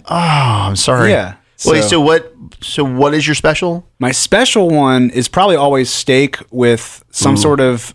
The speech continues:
Speaker 2: uh, cooked vegetable and mashed potatoes.
Speaker 1: Okay.
Speaker 2: That's just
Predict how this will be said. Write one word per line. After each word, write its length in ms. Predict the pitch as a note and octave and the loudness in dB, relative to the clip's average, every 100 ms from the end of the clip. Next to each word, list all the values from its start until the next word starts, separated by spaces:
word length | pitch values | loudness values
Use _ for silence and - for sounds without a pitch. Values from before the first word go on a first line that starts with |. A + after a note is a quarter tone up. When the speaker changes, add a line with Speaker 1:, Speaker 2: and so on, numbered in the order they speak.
| - | -2
Speaker 2:
uh, 220 | A2+ A2 | 0 0
cooked 280 | - C#3 - | -2 -4 0
vegetable 840 | B2 A#2+ - A#2 A#2+ A2+ A2 G#2+ | 0 0 -4 -2 0 2 2 0
and 280 | - G#2+ G#2 | -4 -2 0
mashed 220 | G2+ F#2+ | 0 -2
potatoes. 500 | - F#2+ F#2 F#2+ - A#2 | -6 -10 -10 -10 -8 -6
Speaker 1:
Okay. 320 | A#2 G#2+ G#2 | -2 -2 -2
Speaker 2:
That's 200 | G#2+ G#2 | -8 -8
just 380 | - G#2 - - | -4 -4 -6 -10